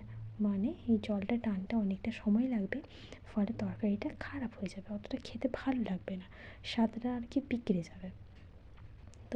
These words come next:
আমার এখানে জলটা দেওয়া হয়ে গেছে, এবার এটাকে সেদ্ধ হওয়ার জন্য আমরা রাখবো। ও সরি, আমি তো কথা বলতে বলতে শাক দিতেই ভুলে গেছি। তো যাই হোক, এখন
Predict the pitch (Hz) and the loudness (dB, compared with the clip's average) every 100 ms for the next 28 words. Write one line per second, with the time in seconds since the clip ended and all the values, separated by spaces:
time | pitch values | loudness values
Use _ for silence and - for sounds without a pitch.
0 | 208 202 208 214 220 208 190 190 208 202 | 2 4 4 4 4 4 0 2 2 2
1 | 196 202 226 233 233 262 269 - - - | 2 4 6 6 2 0 -4 -8 -14 -14
2 | - 208 202 202 190 277 262 - 190 - | 2 4 6 4 2 0 0 -2 -2 -4
3 | - 196 196 190 - 196 196 185 196 254 | -4 0 0 -2 0 2 2 2 0 2
4 | 202 - 226 - - - - 226 - - | 0 0 -4 -6 -10 -8 -6 -6 -6 0
5 | 202 247 262 220 254 220 185 - 233 233 | 2 6 6 4 2 -2 -2 0 0 2
6 | 247 254 285 - 202 202 262 262 294 285 | 0 0 0 0 -2 0 0 2 2 2
7 | 277 269 240 - 196 - - - - - | 0 0 0 -2 -4 -6 -16 -16 -12 -2
8 | - 196 202 233 226 185 - | 2 2 0 -2 -2 -2 -6